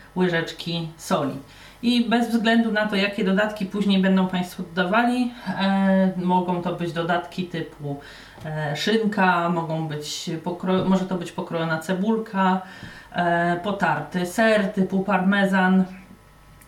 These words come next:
albo w wersji, e, słodkiej mogą to być na przykład wiórki czekoladowe lub, e, owoce typu jagody, m,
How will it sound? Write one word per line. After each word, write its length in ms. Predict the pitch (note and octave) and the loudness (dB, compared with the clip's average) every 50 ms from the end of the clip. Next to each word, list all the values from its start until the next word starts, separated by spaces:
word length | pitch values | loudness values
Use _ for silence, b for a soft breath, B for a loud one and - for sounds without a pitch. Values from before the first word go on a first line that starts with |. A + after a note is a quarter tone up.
| - - | -8 -2
albo 360 | - F#3 G3+ G3+ F#3+ F#3 F3+ | 0 0 2 2 2 2 2
w 140 | D#3+ D#3+ D#3+ | 0 -2 -2
wersji, 680 | F3 F#3+ F#3 F#3 - - - F#3+ F#3 F#3 F3+ F3 - - | 0 0 0 0 -4 -4 0 2 2 4 2 2 0 -2
e, 400 | F3 F3 E3 E3 E3 E3 D#3+ E3 | -2 0 0 0 0 0 0 -2
słodkiej 440 | - - G#3 G3+ G3+ G3+ - F3 E3 | -4 -2 -2 -2 -2 -2 -4 -4 -4
mogą 300 | E3+ E3+ E3 E3+ E3 E3 | -4 -4 -6 -6 -6 -6
to 80 | - | -6
być 200 | D#3+ E3 D#3+ - | -8 -10 -8 -8
na 80 | - E3+ | -6 -6
przykład 300 | F3+ - - F3+ F3 F3+ | -6 -6 -4 -4 -4 -2
wiórki 300 | F#3 G3+ F3+ F3+ - E3+ | 0 0 0 -2 -4 -6
czekoladowe 720 | - F3 E3 - E3 E3 D#3+ D#3 E3+ F3 F3 E3+ E3 D#3+ D#3+ B B B B B B B B B | -8 -8 -6 -4 -2 -2 -2 0 -2 -2 -2 -2 -2 -4 -4 B B B B B B B B B
lub, 360 | F#3 F#3+ F#3 E3+ E3+ - - - | 0 2 2 2 0 -2 -8 -8
e, 520 | - - - E3 E3+ E3 E3 E3 D#3+ D#3 - - | -4 -4 -2 -2 -2 -2 0 0 0 -2 0 0
owoce 480 | F#3 E3 E3+ G#3 G#3 G3 - - F3+ | 0 0 2 2 2 2 2 0 -2
typu 360 | F3 - F3 D#3 - - D#3 | -2 -4 -4 -8 -6 -6 -4
jagody, 920 | E3 E3 E3+ E3+ E3+ F#3+ G3 G3 F#3+ F3 - - E3+ E3+ E3+ E3 E3 E3 E3+ | -2 0 0 0 2 2 2 4 2 2 0 -2 -2 -2 -2 -2 -2 -2 -2
m, 380 | E3+ E3+ E3+ - - E3 D#3 | -2 -4 -4 -4 -4 -4 -4